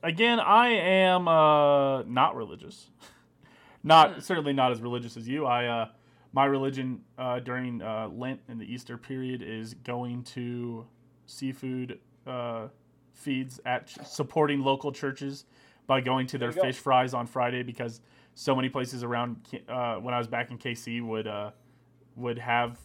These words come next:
Speaker 1: sea-, seafood or f-, like, fish fries. Like, every Friday you'd go, and we
Speaker 2: Oh,
Speaker 1: went to,
Speaker 2: yeah.
Speaker 1: we went around to a bunch of different churches, and of course, you know, we don't, we aren't religious, but, I mean, you know, I'll give, I'll give money to your church.
Speaker 2: They do
Speaker 1: Eat
Speaker 2: make
Speaker 1: some,
Speaker 2: some
Speaker 1: eat
Speaker 2: good
Speaker 1: some, eat
Speaker 2: food,
Speaker 1: some
Speaker 2: dude.
Speaker 1: food, yeah.
Speaker 2: Those, those
Speaker 1: Yeah,
Speaker 2: church,
Speaker 1: yeah.
Speaker 2: those church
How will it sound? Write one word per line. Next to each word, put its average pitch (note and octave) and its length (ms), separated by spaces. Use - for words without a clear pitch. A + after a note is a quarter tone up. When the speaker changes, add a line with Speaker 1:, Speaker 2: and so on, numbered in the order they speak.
Speaker 1:
sea-, - 440
seafood B2 640
or A#2 140
f-, A2+ 120
like, A#2 300
fish A#2+ 320
fries. B2+ 560
Like, A2+ 200
every B2 260
Friday A#2+ 400
you'd A#2+ 200
go, A#2 260
and A2 160
we C3 120
Speaker 2:
Oh, B2+ 60
Speaker 1:
went C3 160
to, C#3+ 80
Speaker 2:
yeah. B2 100
Speaker 1:
we C3+ 80
went C#3 180
around B2 200
to B2 100
a A2 40
bunch B2 220
of B2+ 60
different G#2+ 240
churches, - 420
and F#2+ 140
of - 80
course, - 380
you D3 120
know, A2 160
we A#2 180
don't, D#3+ 220
we C#3 120
aren't D#3 160
religious, D3+ 340
but, - 320
I A#2+ 140
mean, C#3 240
you D#3 100
know, D3 180
I'll D#3 120
give, F#3 140
I'll - 80
give F3 160
money A#2+ 140
to - 20
your G#2+ 80
church. B2+ 180
Speaker 2:
They F3+ 120
do G#3+ 100
Speaker 1:
Eat A#3+ 60
Speaker 2:
make C#4 160
Speaker 1:
some, A#3 100
Speaker 2:
some G3+ 100
Speaker 1:
eat A3 60
Speaker 2:
good - 80
Speaker 1:
some, B3+ 140
eat C#4 60
Speaker 2:
food, F#3 80
Speaker 1:
some - 80
Speaker 2:
dude. C#3 180
Speaker 1:
food, - 100
yeah. - 100
Speaker 2:
Those, F3+ 220
those G#3 260
Speaker 1:
Yeah, - 60
Speaker 2:
church, B3+ 320
Speaker 1:
yeah. G3+ 80
Speaker 2:
those D4+ 140
church A#3+ 420